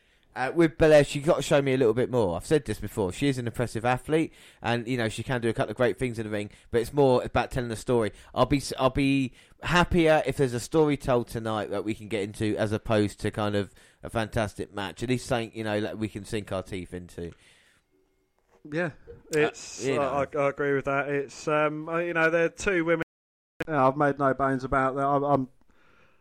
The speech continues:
Speaker 2: they haven't impressed me enough in the ring to be classed as,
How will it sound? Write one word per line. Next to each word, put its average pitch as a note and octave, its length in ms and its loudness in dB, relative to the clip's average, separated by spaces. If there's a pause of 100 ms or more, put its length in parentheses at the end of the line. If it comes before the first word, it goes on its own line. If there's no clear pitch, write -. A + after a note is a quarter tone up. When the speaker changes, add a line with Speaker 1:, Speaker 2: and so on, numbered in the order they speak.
(140)
Speaker 2:
they E3 120 0
haven't F#3+ 300 2
impressed F3+ 480 -2
me D#3 100 -4
enough D3 280 -2
in D3+ 120 0
the C#3+ 100 -2
ring C3+ 540 -2
to C#3 100 -6
be C3 400 -4 (260)
classed C3+ 440 -6
as, - 520 -10